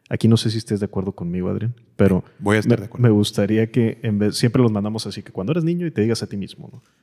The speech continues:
Speaker 1: Pero a mí me gustaría ahora decir, bueno, si estuvieras en una situación donde pudieras hablar con tu abuelito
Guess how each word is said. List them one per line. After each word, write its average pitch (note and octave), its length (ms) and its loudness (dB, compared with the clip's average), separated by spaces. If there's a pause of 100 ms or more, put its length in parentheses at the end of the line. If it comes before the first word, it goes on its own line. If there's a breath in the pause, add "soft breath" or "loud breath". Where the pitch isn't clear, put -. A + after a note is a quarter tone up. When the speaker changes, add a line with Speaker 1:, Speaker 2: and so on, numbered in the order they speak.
Speaker 1:
Pero G#2+ 140 2
a G#2+ 40 6
mí A2 60 6
me B2 120 6
gustaría G#2+ 440 0
ahora A#2 280 -2 (480 soft breath)
decir, - 220 -4
bueno, G#3 220 2
si - 100 -6
estuvieras A2 360 -2
en B2 60 -6
una B2 80 -6
situación G#2+ 460 -8
donde A2 200 -6
pudieras G#2 360 -2
hablar G2+ 200 -4
con G#2 140 -10
tu G2+ 80 -6
abuelito F#2 420 -6